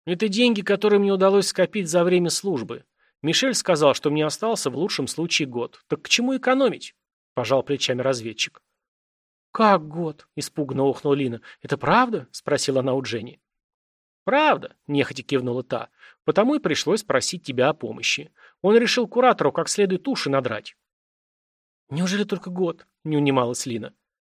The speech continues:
"Хватит причитать", шикнул на неё Дженни. "Мишель не пророк и не святой, он ошибиться может. Жить нужно, просто жить, а там как судьба решит". "С этим никто спорить и не собирается",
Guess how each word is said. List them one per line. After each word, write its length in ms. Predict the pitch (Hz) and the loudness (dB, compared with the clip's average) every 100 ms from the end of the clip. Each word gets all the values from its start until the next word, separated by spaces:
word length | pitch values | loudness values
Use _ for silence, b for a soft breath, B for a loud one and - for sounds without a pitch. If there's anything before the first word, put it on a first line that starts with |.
| _ _ _ _ | _ _ _ _
"Хватит 360 | 135 160 175 | 2 4 2
причитать", 580 | 151 147 190 185 127 - | -4 -2 0 0 -4 -6
шикнул 400 | - 151 143 139 | -4 -4 -2 -4
на 60 | 127 | -2
неё 180 | 127 127 | -2 -2
Дженни. 460 | 117 127 107 - b b b | 0 -2 -2 -18 b b b
"Мишель 340 | 139 147 220 214 | 0 2 4 4
не 120 | 208 | 4
пророк 360 | 190 196 233 220 | 4 4 4 2
и 60 | |
не 80 | 190 | -4
святой, 460 | - 165 156 131 156 | -2 -4 0 2 2
он 120 | 254 | 2
ошибиться 500 | 220 175 139 - 131 | 0 -2 -4 -6 -4
может. 380 | 123 113 - - | -4 -6 -10 -8
Жить 300 | 147 262 285 | -2 0 0
нужно, 400 | 202 139 113 117 _ _ | 0 0 0 -8 _ _
просто 340 | - 254 - | 0 0 0
жить, 320 | 185 202 - - b b | -2 -4 -6 -16 b b
а 100 | 185 | 0
там 200 | 302 269 | 2 0
как 140 | 151 | -2
судьба 320 | - 185 127 110 | -6 -4 -2 -2
решит". 380 | - 131 - _ _ _ _ _ _ _ _ _ _ _ _ - | -4 -4 -10 _ _ _ _ _ _ _ _ _ _ _ _ -6
"С 100 | - | -2
этим 220 | 180 240 | 0 2
никто 220 | 247 254 | 0 0
спорить 360 | - - 247 - | -4 0 -2 0
и 40 | |
не 60 | 226 | -2
собирается", 640 | - 208 180 165 165 175 | 2 4 4 2 -6 -16